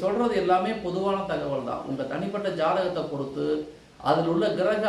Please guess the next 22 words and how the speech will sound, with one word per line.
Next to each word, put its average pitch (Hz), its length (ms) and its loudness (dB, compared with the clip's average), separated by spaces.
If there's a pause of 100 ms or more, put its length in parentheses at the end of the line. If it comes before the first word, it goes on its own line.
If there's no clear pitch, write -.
அமைவுகளை 175 440 0
பொறுத்து 139 420 -4 (460)
பலன்கள் 208 480 6
வேறுபடும் 196 560 2
அப்படிங்கிற 147 400 -4
விஷயத்தை 156 400 -6
நாம 143 240 0 (300)
மறந்துக்க 165 420 0
கூடாது. 131 340 0 (180)
ஒவ்வொரு 196 340 0 (160)
ஜாதகத்திலும் 202 680 0
ஒவ்வொரு 175 360 2
சிறப்புகள் 180 460 -2
இருக்கு. 123 240 -8 (540)
அந்த 170 160 0 (100)
சிறப்புகள் 233 520 0 (120)
என்ன 196 160 -2 (280)
அப்படின்னு 170 300 -2 (100)
தெரிஞ்சு 202 340 -2 (500)
அதை 156 180 2
நோக்கி 208 280 -2
நம்ம 170 120 -2